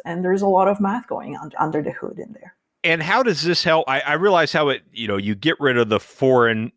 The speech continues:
Speaker 2: materials, the stuff that you don't want in there,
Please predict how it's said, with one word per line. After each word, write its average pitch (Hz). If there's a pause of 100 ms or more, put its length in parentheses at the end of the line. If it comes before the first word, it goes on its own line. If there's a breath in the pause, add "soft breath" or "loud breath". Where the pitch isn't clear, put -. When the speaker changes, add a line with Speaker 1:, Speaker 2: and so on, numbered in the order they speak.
Speaker 2:
materials, 95
the 85
stuff -
that 92
you 95
don't 107
want 95
in 87
there, 90